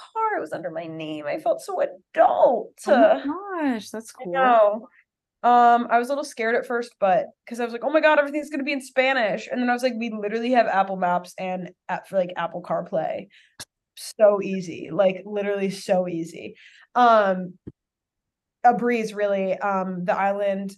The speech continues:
Speaker 1: just, I'm really glad that we rented a car 'cause we could get around, like, the whole island. That was great. And <laughs> we did, like, a little bit of off-roading and everything too in the car. It was so funny because,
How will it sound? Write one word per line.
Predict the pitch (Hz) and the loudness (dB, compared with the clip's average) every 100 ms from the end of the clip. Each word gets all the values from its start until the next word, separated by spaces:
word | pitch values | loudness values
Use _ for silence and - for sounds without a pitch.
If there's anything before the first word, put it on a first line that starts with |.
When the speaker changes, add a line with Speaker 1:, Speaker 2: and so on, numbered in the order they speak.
| _ | _
Speaker 1:
just, | 190 202 196 - - | -12 -8 -8 -10 -2
I'm | 240 247 | 2 2
really | 285 247 | 2 2
glad | 208 185 | 2 2
that | 202 | 0
we | 208 | -4
rented | 208 208 | -6 -6
a | 220 | -8
car | 226 220 | 2 2
'cause | 220 190 | 2 -6
we | 196 | -10
could | 180 | -4
get | 180 | -2
around, | 180 | -2
like, | 175 175 | -4 -6
the | 175 | -10
whole | - 175 | -4 -2
island. | - 165 165 175 175 180 | -2 -4 -6 -8 -8 -6
That | 170 | -6
was | 175 | -6
great. | - - 165 175 185 - _ _ _ _ - | -14 -12 -6 -4 -4 -10 _ _ _ _ -2
And | 208 202 202 196 196 185 | 0 0 -2 -2 -4 -8
<laughs> | - | -4
we | 302 339 359 | 2 2 2
did, | 453 349 | -6 -8
like, | 359 | -6
a | 330 | -8
little | 269 165 175 | -8 -10 -6
bit | 180 | -6
of | 175 | -2
off-roading | 165 320 285 143 143 156 139 135 139 | 0 0 -2 -4 -4 -4 -4 -6 -8
and | 143 | -8
everything | 143 294 302 269 | -8 -8 -8 -8
too | 254 240 | -8 -12
in | 220 | -12
the | 214 | -6
car. | 233 202 | -2 -2
It | |
was | 240 - | -4 -12
so | - 277 254 262 | -4 2 2 2
funny | 262 233 233 | 2 2 0
because, | 226 240 262 247 | -8 -6 -6 -6